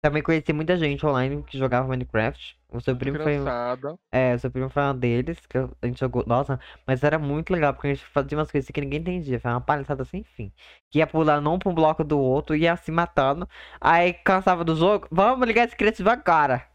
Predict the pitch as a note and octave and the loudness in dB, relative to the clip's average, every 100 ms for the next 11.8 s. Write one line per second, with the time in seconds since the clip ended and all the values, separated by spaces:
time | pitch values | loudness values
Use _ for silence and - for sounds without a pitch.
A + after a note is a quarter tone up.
0 | - B3 B3 A3 B3+ D#4 - D#3+ C3+ _ | 0 2 4 4 2 0 -4 -6 -6 _
1 | _ _ _ - B2 D3+ F#3+ A2 G2+ _ | _ _ _ -12 -8 -6 -6 -8 -14 _
2 | _ - D#3 E3+ G#3+ G#3+ G#3 D#3 D3+ C#3 | _ -18 -10 -8 -4 -4 -4 -6 -6 -6
3 | C3 D3 C3+ D#3+ - D3+ D3 - C#3+ D3 | -6 -4 -4 -4 -6 -4 -4 -6 -6 -4
4 | C#3+ C#3 C3+ C3+ B2 B2+ C#3+ C#3+ D3+ A#2+ | -4 -4 -6 -6 -10 -6 -6 -2 -4 -2
5 | G#2+ G#2 _ - - D3 C3+ C3 C#3+ C3+ | -6 -10 _ -20 -14 -12 -10 -8 -2 -2
6 | - C3+ C#3 - E3 D3+ C#3 C3+ C3 B2 | -2 -8 -8 -12 -20 -12 -12 -12 -8 -8
7 | C#3 D3+ C3+ _ - A2+ A#2+ E3+ G#3+ - | -6 -10 -14 _ -12 -10 -10 -12 -14 -4
8 | C#3 C#3+ C#3 C#3+ C#3 C3+ D#3 D#3+ F3+ F3 | 0 0 0 0 0 2 2 2 0 0
9 | C#3+ - C#3+ C#3+ D#3 G3+ G#3 D#3 D#3+ D#3 | 0 0 -8 -4 -4 -2 -4 -2 -6 -4
10 | D3 D3+ - E3 D3+ B2+ C3+ F#3 F#3 - | -2 -2 -4 -8 -6 -2 0 0 -4 -14
11 | B2 D#3+ _ - E3 D#3 A#2+ | -16 -16 _ -14 -12 -12 -18